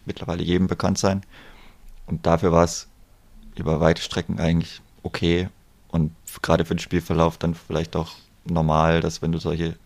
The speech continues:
Nackenschläge kriegst und der Torwart auch mal so einen Bock baut, das ist ja für die ganze Mannschaft nicht unbedingt was Schönes, also das kriegt ja auch jeder mit, was da gerade passiert ist.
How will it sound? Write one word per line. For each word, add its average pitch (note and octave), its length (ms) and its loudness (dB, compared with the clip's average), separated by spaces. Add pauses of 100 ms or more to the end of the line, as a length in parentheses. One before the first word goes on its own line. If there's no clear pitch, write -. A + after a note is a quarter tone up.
Nackenschläge E2+ 500 0
kriegst - 320 -4
und D#2+ 220 -6 (500)
der - 80 -10
Torwart E2+ 300 4
auch F2 100 4
mal F2 140 4
so D#2+ 100 -2
einen E2+ 120 2
Bock E2+ 220 0
baut, E2+ 280 4
das - 100 -8
ist - 140 -10
ja D#2+ 60 -4
für E2 120 -8
die D#2+ 80 -2
ganze E2+ 240 -2
Mannschaft D#2+ 300 -2
nicht F#2 160 -4
unbedingt F2 260 0
was E2 100 0
Schönes, F2 380 0
also D#2+ 220 -6 (480)
das - 120 -10
kriegt - 200 2
ja F2+ 80 6
auch E2+ 80 0
jeder E2+ 160 4
mit, E2+ 220 2
was E2 100 -4
da E2 100 0
gerade E2 240 -4
passiert F#2 340 -4
ist. - 200 -10